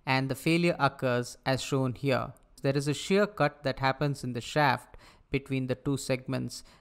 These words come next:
that have come apart. In case the tensile strength of the shaft material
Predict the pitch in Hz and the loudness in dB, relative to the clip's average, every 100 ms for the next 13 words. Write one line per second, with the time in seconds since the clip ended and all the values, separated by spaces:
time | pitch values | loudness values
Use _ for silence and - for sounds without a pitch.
0 | - 135 135 127 - 127 123 - 127 113 | -8 -4 -4 -6 -2 -2 -2 0 0 0
1 | - - _ _ _ _ - _ _ _ | -8 -20 _ _ _ _ -20 _ _ _
2 | _ _ _ 170 170 170 247 254 165 - | _ _ _ -2 -2 0 -2 0 -4 0
3 | 147 151 208 220 214 - 160 - 139 135 | 0 2 4 4 0 -2 -4 -2 -4 -4
4 | - 139 143 - 135 123 135 127 123 120 | -2 0 0 0 -4 -2 -4 -4 -4 -6